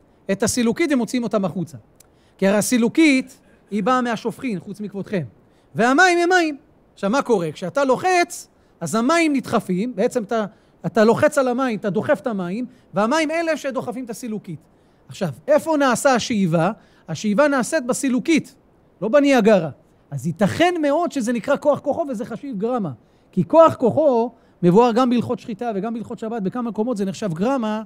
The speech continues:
ואז יהיה גרמה, ויש לצרף פה את שיטת הרשב"א. הרשב"א בשבת ק"ז, הזכרתי לכם אותו פעם לגבי בוילר חשמלי, שמרן הרב עובדיה, מרן הרב עובדיה צירף אותו. וגם לגבי סננים צירפו אותו. כתבנו על זה גם תשובה באבני לוי חלק ב',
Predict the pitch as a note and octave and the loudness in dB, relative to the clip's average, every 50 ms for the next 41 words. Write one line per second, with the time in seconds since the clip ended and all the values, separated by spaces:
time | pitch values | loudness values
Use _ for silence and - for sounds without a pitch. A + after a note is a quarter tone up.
0 | - _ _ _ _ _ _ - F#3+ A#3 G#3+ F3+ A#3+ B3 A3+ F3 D#3+ G3 A3 A#3+ | -12 _ _ _ _ _ _ 0 0 2 2 2 0 0 0 2 2 0 0 0
1 | A#3+ A#3+ C4 C#4+ E4 F4+ F4+ _ _ _ _ _ - D#3+ G#3 B3+ B3 - C4+ - | 0 0 0 -2 -2 -2 -6 _ _ _ _ _ 0 2 4 4 4 2 -2 -2
2 | - B3 A#3 C4 B3 - B3+ A#3+ G3+ - G#3+ - A#3 A3 - G#3+ G3+ A#3+ G#3+ E3 | -2 -2 0 0 -2 0 -2 -4 -2 -4 -6 -6 -6 -4 -4 -2 -2 -2 -4 -4
3 | E3 D3 B2 - _ _ _ _ _ _ _ _ _ _ _ _ _ - D#3 D#3+ | -6 -12 -14 -16 _ _ _ _ _ _ _ _ _ _ _ _ _ -4 0 2
4 | F#3+ A3+ G3+ G#3 A3 F#3 F3 - F#3+ F#3 G#3+ G3 - G3 D#3+ C#3+ E3 A3+ A3+ G#3 | 2 2 2 2 0 0 0 0 0 0 0 -2 -4 -4 -6 -4 -2 -2 -2 -4
5 | E3 - G#3+ G3+ - G#3 F#3+ C#3+ G3 F#3 D#3 - E3+ - G3+ F#3+ F#3 F3+ D#3 E3 | -4 -4 -6 -6 -4 -6 -6 -6 -6 -8 -8 -10 -10 -8 -8 -6 -6 -6 -6 -6
6 | D#3+ G3+ F#3+ D3 F#3+ G3 G3+ F#3+ - - D#3 - E3+ E3+ F#3 A3+ A#3 G#3+ G3+ G#3 | -4 -4 -2 -2 0 0 0 0 -2 -6 -8 -10 -8 -8 -6 -4 -4 -4 -4 -6
7 | G#3 _ _ _ _ _ _ _ _ - E3 E3 E3+ F3+ G3 G#3 G3+ F#3 F#3 E3 | -8 _ _ _ _ _ _ _ _ -8 -4 -2 -2 0 0 0 0 0 -2 0
8 | G3 G#3 F3+ G3 F#3+ F3+ F3 E3+ F3 F#3 F#3 F3+ F3 E3+ E3 G3 F3+ G3 F#3+ - | 0 -2 0 -2 -2 -2 -4 -6 -6 -8 -10 -10 -10 -8 -8 -8 -8 -8 -10 -10
9 | - F3+ E3+ G#3 F#3+ - E3+ B2+ - C3 B2 _ _ _ _ _ _ _ _ - | -8 -8 -8 -8 -8 -8 -12 -14 -14 -16 -20 _ _ _ _ _ _ _ _ -4
10 | D3+ G3 A3 A3 G#3 F#3 A#3 G#3 A#3+ G#3 - B3+ A#3 A3 A3 A3+ C4+ C4 F#3+ - | -2 0 0 2 2 2 2 2 2 0 0 0 0 0 2 2 2 2 0 0
11 | G#3+ E3 C#3 - F#3+ E3 D3 C3+ - C3 A#2+ - _ _ _ _ _ _ _ _ | -2 -2 -2 -2 -2 -2 -2 -2 -6 -8 -10 -12 _ _ _ _ _ _ _ _
12 | _ - - G#3 G#3+ G#3+ G#3 F#3+ D#3+ F#3+ F3 G3+ F3+ - G3+ F#3+ G3 F3 F3+ E3+ | _ -8 -4 -2 -2 0 0 0 0 0 0 0 -2 -2 -2 -2 -2 0 0 -2
13 | D#3+ F#3 F#3 F3+ E3+ E3 F#3 - F#3 E3 D3 - - D3+ G3 B3 | -2 -2 -2 -2 -2 -2 -2 -2 -2 -2 -2 0 0 2 2 2